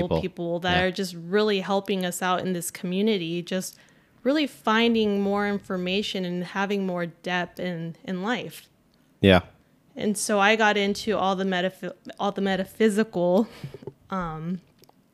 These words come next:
Speaker 1: Stuff,
Speaker 2: areas.
Speaker 1: yeah.
Speaker 2: Yeah. So I'm just really, I love doing all the energy work. I love crystals.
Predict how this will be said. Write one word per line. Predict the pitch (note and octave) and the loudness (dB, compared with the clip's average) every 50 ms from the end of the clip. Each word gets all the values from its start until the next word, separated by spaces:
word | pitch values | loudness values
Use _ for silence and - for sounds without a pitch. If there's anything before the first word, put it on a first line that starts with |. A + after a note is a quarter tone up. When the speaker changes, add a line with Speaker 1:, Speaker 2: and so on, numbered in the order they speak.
| - _ _ - | -20 _ _ 0
Speaker 1:
Stuff, | G3+ G#3 | 2 4
Speaker 2:
areas. | G3+ - - - E3+ E3+ F3 F3+ F3+ | 6 6 6 4 2 0 -2 -2 2
Speaker 1:
yeah. | F3+ | 4
Speaker 2:
Yeah. | - D#3+ E3+ D#3+ E3 | 4 4 4 2 -2
So | - - F#3+ | -4 -2 0
I'm | F3+ F#3+ G3 | 2 2 2
just | F#3 G3+ G3+ - - - - | 2 0 -2 -2 -4 -10 -6
really, | E3 F#3 G3+ G#3 G3+ G3 G3 G3 F#3+ F3+ | 0 2 2 4 4 2 2 2 0 -2
I | - F3 | -2 -4
love | F3 F3+ F#3 G3 G3 G3 F3+ F#3 | -2 0 0 0 0 0 -2 -2
doing | G3 G3 G3+ G3 F#3 | -2 0 0 0 0
all | F#3 F3 F3 | 0 -2 -2
the | E3+ E3 | -4 -6
energy | - - G#3 A3 A3+ A3+ G3+ A3 A3 | -4 -2 0 0 0 0 0 0 0
work. | G#3+ G#3+ G#3+ G#3 G#3 G3 | 0 0 0 0 0 -2
I | F3 | -2
love | F3 E3+ F3 E3+ E3 - - | -2 -2 -4 -4 -6 -8 -10
crystals. | - - A#3+ A#3 A#3 A3+ - - B3 A3+ A3+ A3 A3 A3 A3 A3 A3 | -6 -2 0 0 0 0 -2 -2 0 0 2 2 2 2 0 0 -4